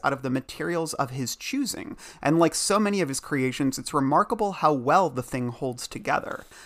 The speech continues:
The pace and ease of reading, the ratio of familiar to new. Um, so he's essentially saying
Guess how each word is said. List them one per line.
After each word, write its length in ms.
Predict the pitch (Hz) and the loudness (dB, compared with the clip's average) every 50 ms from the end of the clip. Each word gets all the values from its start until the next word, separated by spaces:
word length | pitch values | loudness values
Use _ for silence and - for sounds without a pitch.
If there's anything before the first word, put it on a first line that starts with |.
| - - - | -16 -2 2
The 80 | 151 151 | 2 2
pace 420 | - - - 208 262 262 - - | 2 2 0 2 2 2 0 0
and 140 | 175 160 - - | 0 0 0 -2
ease 300 | 160 160 180 180 160 151 | -4 -4 -2 -2 -2 -2
of 180 | 127 117 113 | -2 -2 -2
reading, 400 | 120 127 120 117 120 120 123 120 - | -2 -2 0 0 -2 -2 -4 -4 -2
the 120 | - 139 | -2 -2
ratio 520 | 127 120 139 156 180 185 - - 185 175 147 | 0 2 2 2 2 0 0 0 4 4 4
of 100 | 143 - | 4 2
familiar 540 | - - 139 135 131 143 170 175 180 170 165 | 2 4 6 6 6 6 4 4 2 0 0
to 160 | - - 139 | 0 0 2
new. 520 | 131 131 147 147 131 113 104 85 78 - - - - - - - - - | 4 6 6 4 4 2 -2 -6 -8 -10 -12 -16 -20 -20 -20 -18 -6 4
Um, 580 | - 131 131 131 127 127 127 123 135 143 - - - - | 6 8 8 8 8 6 4 2 0 -2 -4 -6 -8 -6
so 160 | - - 190 | -4 0 0
he's 160 | 180 180 170 190 | 0 0 0 0
essentially 440 | 175 - 277 330 339 - 247 190 | 0 2 2 2 2 0 0 0
saying 520 | 160 - 180 165 160 147 143 139 143 - | 0 2 2 2 2 2 2 0 0 -2